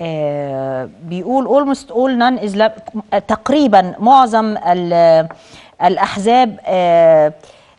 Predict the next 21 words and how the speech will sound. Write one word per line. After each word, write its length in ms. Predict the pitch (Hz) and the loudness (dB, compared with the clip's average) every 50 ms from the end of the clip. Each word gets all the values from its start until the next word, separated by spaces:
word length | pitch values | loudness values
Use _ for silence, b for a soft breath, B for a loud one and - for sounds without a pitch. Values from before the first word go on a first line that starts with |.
| b _ - | b _ 0
الغير 460 | 190 202 202 202 277 294 277 - - | 0 2 2 2 0 0 0 0 -4
إسلامية 540 | 220 - - 226 220 208 208 214 208 208 202 | -6 -4 0 0 2 2 2 2 2 2 4
أو 180 | - 175 185 190 | 4 4 2 2
اللي 140 | 185 180 | 0 -4
مش 120 | 180 175 - | -4 -4 -2
على 200 | 185 185 160 165 | 0 2 2 2
أرضية 300 | 185 185 220 226 208 147 | 2 2 0 0 0 -2
إسلامية 640 | 175 - - 202 196 202 214 233 233 226 226 220 - | -4 -4 -4 -4 -2 -2 0 0 2 2 2 0 -2
have 200 | - 220 254 277 254 | 0 0 2 2 2
uni-، 220 | 254 240 240 233 - | 0 -2 -2 -2 -2
آه، 180 | 175 185 170 - _ _ _ _ | -2 -2 -2 -4 _ _ _ _
توحدوا 680 | - 214 214 208 202 - - - 277 262 196 214 269 339 - _ b b b b b b b b b b - | 2 2 4 2 0 -2 -4 -4 -4 -2 -2 -2 -4 -6 -8 _ b b b b b b b b b b 0
تحت 380 | 311 302 - - - - - 254 269 320 330 _ _ b b b b b b b 196 | 0 0 0 -2 -6 -2 0 0 0 0 -2 _ _ b b b b b b b 0
National 480 | 208 247 285 - - 285 262 254 254 233 - 220 | 0 0 0 0 -2 -4 -2 -2 -4 -2 -2 -2
Salvation 420 | 208 196 196 226 247 - - 247 226 - - | -2 -2 -2 -4 -4 -4 -4 -6 -6 -4 -2
Front، 160 | 202 180 160 160 - | -2 -2 -2 -2 -4
تحت 260 | 247 - - - 226 | -6 -6 -4 -2 -2
جبهة 360 | 214 214 240 240 240 247 214 - | 2 2 2 2 0 -2 -4 -4
الإنقاذ 600 | 214 196 - 190 185 - - 233 233 233 220 208 - | -6 -6 -8 -10 -10 -6 -2 0 2 2 0 -2 -4
الوطني. 420 | 202 190 185 175 - 143 123 135 139 _ _ _ _ _ _ _ _ _ _ _ _ _ _ _ _ _ _ _ b b b b b b b b b b b b b b b b _ _ - | -4 -2 -2 -4 -4 -8 -16 -16 -18 _ _ _ _ _ _ _ _ _ _ _ _ _ _ _ _ _ _ _ b b b b b b b b b b b b b b b b _ _ 0
آه، 800 | 185 185 180 175 175 170 170 165 165 160 160 160 156 156 156 | 2 2 2 2 2 2 2 2 2 2 2 2 2 2 0